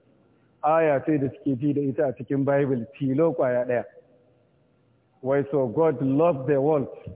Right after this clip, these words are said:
Allah ne ya kaunaci duniya, sai ba da ɗansa begotten son, ɗansa tilo da ya fi ƙauna. "Whoever believe in him shall not perish." Duk wanda ya yarda da shi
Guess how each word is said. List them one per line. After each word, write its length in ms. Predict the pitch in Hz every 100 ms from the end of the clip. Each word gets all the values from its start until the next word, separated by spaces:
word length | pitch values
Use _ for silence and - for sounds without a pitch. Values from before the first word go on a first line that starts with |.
| - _ _ _
Allah 300 | 151 170 156
ne 140 | 151 160
ya 100 | 160
kaunaci 460 | - 139 131 120 151
duniya, 400 | 156 160 139 107 - - _ _ _ _ _ _ _ -
sai 160 | 160
ba 200 | 147 160
da 120 | 147 143
ɗansa 360 | 151 151 147 117
begotten 520 | 147 120 165 165 139 -
son, 220 | 185 123 - - - _
ɗansa 360 | 160 185 160 151
tilo 380 | - 147 147 175
da 100 | 151
ya 100 | 160
fi 100 | 165 170
ƙauna. 420 | 165 160 180 147 - - _ _ _ _ _ _ _ _ _ _ _ _ _ _ _
"Whoever 560 | 147 165 - 190 185 196
believe 420 | 156 165 175 202 202
in 80 | 160
him 260 | 135 185 170
shall 160 | 160
not 260 | 156 180 -
perish." 320 | 170 156 117 - - - _ _ _ - - _ _ _ _ _
Duk 120 | 294 262
wanda 280 | 262 208
ya 80 | 190 180
yarda 140 | 175
da 120 | 156
shi 260 | 143 160